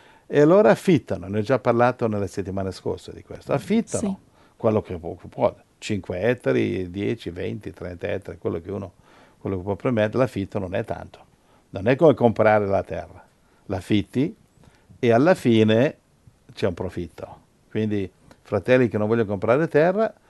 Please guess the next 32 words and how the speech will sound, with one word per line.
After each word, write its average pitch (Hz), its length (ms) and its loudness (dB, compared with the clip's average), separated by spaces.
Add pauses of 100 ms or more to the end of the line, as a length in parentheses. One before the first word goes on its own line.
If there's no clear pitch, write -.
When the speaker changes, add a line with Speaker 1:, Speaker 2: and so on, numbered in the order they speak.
(140)
Speaker 1:
potete 135 380 -2
affittare 113 880 0
e 113 180 0
farla 117 340 2
produrre. 120 720 2 (840)
Qui 135 200 4
per 113 100 2
esempio 113 300 0
dove 104 240 2
siamo 110 300 0
nella 101 140 -2
zona 117 220 -2
no-, 151 140 2
la 98 360 -2
zona 113 180 0
nostra, 131 440 2 (300)
la 107 120 2
cosa 123 240 4
più 107 180 -2
facile 110 540 4
che - 120 -6
i 92 40 -4
contadini 101 640 -4
qui 104 180 -4
producono 95 520 -6
con 90 200 -8 (420)
meno 110 320 0
sforzo 110 400 0
possibile 127 680 2
è 110 80 -8
il 101 180 -2
frumento. 92 720 -8